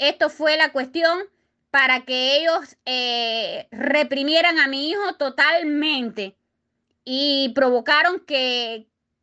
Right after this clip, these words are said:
que le subiera la presión a, a ciento cincuenta y cinco con noventa.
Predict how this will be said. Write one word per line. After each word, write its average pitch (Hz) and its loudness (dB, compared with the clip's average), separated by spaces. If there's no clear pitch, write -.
que 247 0
le 254 -2
subiera 269 2
la 285 4
presión 277 -6
a, 254 0
a 254 4
ciento 269 -4
cincuenta 262 -4
y 247 -6
cinco 349 -4
con 285 0
noventa. 233 0